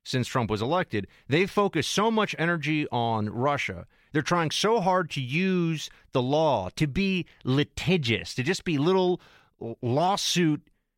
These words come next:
uh, lawsuit filing, bureaucratic, uh, underminers, you know, people that undermine the presidency,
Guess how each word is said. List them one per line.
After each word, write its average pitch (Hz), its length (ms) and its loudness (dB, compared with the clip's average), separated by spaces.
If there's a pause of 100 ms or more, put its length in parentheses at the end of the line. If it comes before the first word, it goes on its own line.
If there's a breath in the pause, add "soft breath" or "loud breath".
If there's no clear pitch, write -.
(340)
uh, 113 460 -2
lawsuit 147 760 0
filing, 139 840 0 (840)
bureaucratic, 147 1200 0 (720)
uh, 104 440 -8 (100)
underminers, 107 880 0 (460)
you 104 80 -4
know, 104 140 -2
people 135 260 -2
that 185 180 0
undermine 143 600 2
the 117 60 -2
presidency, 135 720 -4